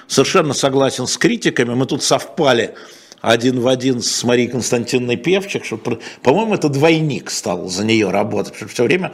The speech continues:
она совпадает со мной, стало в последнее время, что-то тут не о чем, может, ее подменили, вот, а, ну, а это шутка. А не шутка то, что мы совпали, что, конечно, это никак не приближает развязки, никак.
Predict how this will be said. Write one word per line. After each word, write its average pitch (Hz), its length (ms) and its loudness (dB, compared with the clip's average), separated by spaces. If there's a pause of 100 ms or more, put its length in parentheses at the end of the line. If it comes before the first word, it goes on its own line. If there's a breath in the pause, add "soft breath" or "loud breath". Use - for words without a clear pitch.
(200 loud breath)
она 120 340 0
совпадает 120 600 0
со - 160 0
мной, 123 300 -4
стало 87 240 -6
в 85 60 -10
последнее 107 420 -2
время, 110 260 0
что-то - 240 -10
тут - 300 -6 (960 loud breath)
не 113 120 -4
о 117 60 2
чем, 113 220 -4
может, - 180 -6
ее 113 120 4
подменили, 147 680 0 (340 loud breath)
вот, 117 320 0
а, 117 180 2
ну, 127 200 0
а 120 200 2
это 120 140 -4
шутка. - 400 -4
А 127 460 2
не 131 120 0
шутка - 380 0
то, 170 160 -2
что 151 160 -4
мы 123 80 0
совпали, 180 580 0
что, - 280 -10
конечно, 127 420 -2
это 113 140 -2
никак 117 400 0
не 135 80 -4
приближает 113 840 0 (400 loud breath)
развязки, 107 580 0 (100)
никак. 113 500 -2